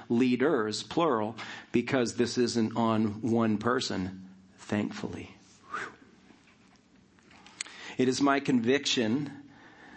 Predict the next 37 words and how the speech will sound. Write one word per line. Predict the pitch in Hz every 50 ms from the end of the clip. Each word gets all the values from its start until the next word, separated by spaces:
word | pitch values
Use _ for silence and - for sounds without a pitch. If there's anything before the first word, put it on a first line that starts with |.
| - -
and | - 123
it | 123 123
has | 120 -
been | - 135 131 127
our | 123 113
practice, | - - - - 123 127 143 151 - - 120 113 107 -
especially | 113 - - - 127 127 127 - 127 120
in | 120 117
the | 113 110
last | 110 110 110 107 - -
twelve | - - 117 107 101 101
months, | 101 101 104 117 - - - - - - - - - - - - - -
that | 120 127 123
any | - 147 156 165 170
time | 165 - 165 160 156 160 160 160
and | 147 135
material | 127 131 - - 151 151 156 156 156 151 147 147 156 147 139
that | 135 127 127
we | 127 139 151 147
can | - 151 135
invest | 127 123 120 110 104 113 131 143 151 170 - - -
in | 156 143 135
the | 131
development | 120 117 123 107 101 98 135 131 143 156 170 165 190 175 170 180 185 180 -
of | - 131 120 127
a | 123
broad | 107 123 131 135 139 143 147 139 127
leadership | 113 117 127 139 143 147 143 - 147 151 151 147
structure | - - - - 135 131 135 135 - - 175 180 196 208 196 - - - - - - - - - - - - - _ _ -
within | 123 127 127 143 143 143
the | 135 -
church, | - - 151 156 165 160 - - -
it | 139 131 139
will | 131 127 117
pay | 120 - - 147 151 151 156 160 127
huge | - - 147 156 147 135 120 101 101 104
dividends | 135 143 143 139 135 117 117 113 110 110 110 113